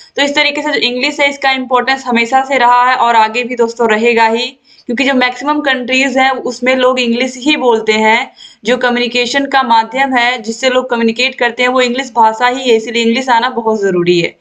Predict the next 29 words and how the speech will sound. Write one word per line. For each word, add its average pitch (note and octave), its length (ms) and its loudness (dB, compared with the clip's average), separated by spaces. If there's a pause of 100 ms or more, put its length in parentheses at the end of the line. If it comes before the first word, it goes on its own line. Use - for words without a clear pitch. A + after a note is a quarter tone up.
(260)
इसीलिए C4+ 260 0
लोग C#4+ 180 2
English C4+ 280 -2
speaking C4+ 420 -6
course B3+ 240 2
भी C#4 120 -2
करते B3 320 -2
हैं। A3+ 360 0 (560)
इसके D#4 220 -2
बाद C#4+ 300 0
question C#4+ 240 -2
number C#4+ 180 2
fourteen C4+ 360 0
पे C4+ 80 0
आते C4 220 0
हैं, C4 120 -2
"Change C4 340 -2
the C#4+ 100 -2
following B3+ 400 -2
sentence B3+ 420 -2
into A#3+ 280 -14
passive A#3+ 400 -4
voice। F3 360 -2 (380)
The B3+ 180 0
children C#4+ 520 0
have C4 380 0
made B3+ 340 0
the B3 140 0
box।" A#3+ 360 2